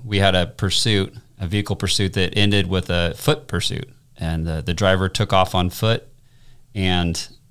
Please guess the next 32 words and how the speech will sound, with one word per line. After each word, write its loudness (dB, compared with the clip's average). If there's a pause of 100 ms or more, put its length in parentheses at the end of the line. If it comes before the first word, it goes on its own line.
(120)
uh, -2 (840)
I -4
was 0
able 0
to 0
jump -2
out 4
of 2
my 4
car, 2 (140)
and 0 (480)
rather 6
than 4
run 6
up 4
and 2 (120)
tackle 0
this -2
person, -2
I -4
was 0
able 0
to 2
just 2
run 6
right 6
alongside 6
them 2
and 0
have 4
a 0
conversation. 4